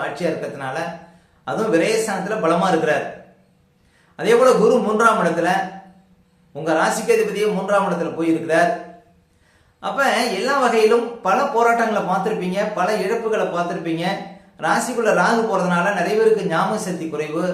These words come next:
நிறைய பேருக்கு வேலை சார்ந்த பிரச்சனை, குடும்பத்துல கணவன் மனைவிக்குள்ள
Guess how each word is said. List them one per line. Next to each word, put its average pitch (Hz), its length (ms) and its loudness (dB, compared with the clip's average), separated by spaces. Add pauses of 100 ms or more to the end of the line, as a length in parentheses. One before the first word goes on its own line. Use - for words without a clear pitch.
(640)
நிறைய 165 200 -4
பேருக்கு 220 360 2 (340)
வேலை 220 340 4
சார்ந்த 165 360 -2
பிரச்சனை, 165 340 -6 (180)
குடும்பத்துல 185 480 -4
கணவன் 190 300 -4
மனைவிக்குள்ள 165 340 -2